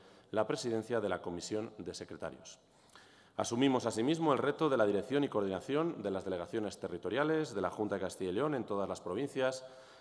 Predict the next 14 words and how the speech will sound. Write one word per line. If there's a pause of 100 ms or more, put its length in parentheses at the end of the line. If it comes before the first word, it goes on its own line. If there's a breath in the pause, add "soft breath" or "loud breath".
(100)
asunto
que
resulta
clave
para
la
eficacia
de
la
acción
política
de
la
Junta